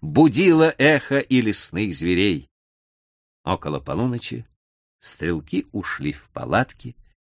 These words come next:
и, лежа на сухой траве, рассказывали друг другу анекдоты,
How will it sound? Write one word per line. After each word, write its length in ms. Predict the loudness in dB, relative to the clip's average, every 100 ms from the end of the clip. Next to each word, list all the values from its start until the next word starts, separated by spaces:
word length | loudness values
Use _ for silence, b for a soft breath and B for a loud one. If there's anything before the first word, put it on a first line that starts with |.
| _ _ _ 4
и, 140 | 6
лежа 400 | 6 4 4 0
на 100 | -2
сухой 440 | -2 -4 -2 -2
траве, 500 | -2 -2 0 0 -2 -4 _ _ _ _ _ -8
рассказывали 680 | -6 -4 -2 0 0 2 0
друг 300 | 0 -2 -2
другу 460 | 0 0 0 -4 -2
анекдоты, 1080 | -2 -2 -8 -6 -2 0 -2 -6 -20 -20